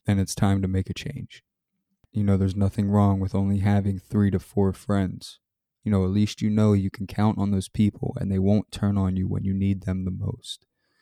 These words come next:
You know, and that's just one positive of a small circle out of hundreds. I mean, with a smaller circle, there's more trust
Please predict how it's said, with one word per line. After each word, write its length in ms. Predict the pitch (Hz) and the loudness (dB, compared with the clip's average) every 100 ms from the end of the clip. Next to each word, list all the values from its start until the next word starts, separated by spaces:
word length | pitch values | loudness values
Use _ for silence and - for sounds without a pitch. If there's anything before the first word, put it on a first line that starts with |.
| _ _ _ | _ _ _
You 120 | - 95 | -6 -2
know, 300 | 98 95 95 | 0 0 -2
and 180 | - 98 | -6 -2
that's 280 | 101 104 - | 0 0 -2
just 260 | - 98 101 | -4 -2 0
one 300 | 98 104 98 | 2 2 0
positive 720 | - 98 110 120 107 95 90 | -4 -2 0 0 0 0 -2
of 120 | 95 | -4
a 80 | 95 | -6
small 440 | - - 101 95 95 | -6 -8 -4 -2 -2
circle 480 | - 101 95 101 - | -4 -4 -2 -4 -4
out 100 | 98 | -6
of 120 | 92 | -8
hundreds. 840 | - - 110 101 95 - - - _ _ _ _ _ - | -12 -8 -4 -4 -6 -14 -18 -20 _ _ _ _ _ -4
I 40 | |
mean, 220 | 98 98 | 0 0
with 160 | 95 - | 0 -2
a 60 | 92 | -4
smaller 440 | - 98 98 95 | -2 2 2 2
circle, 460 | - 104 92 - 92 | 0 -2 -4 -4 -2
there's 220 | 95 - | -2 -2
more 180 | 95 92 | -2 -4
trust 560 | - - 107 107 - | -6 -2 0 0 -6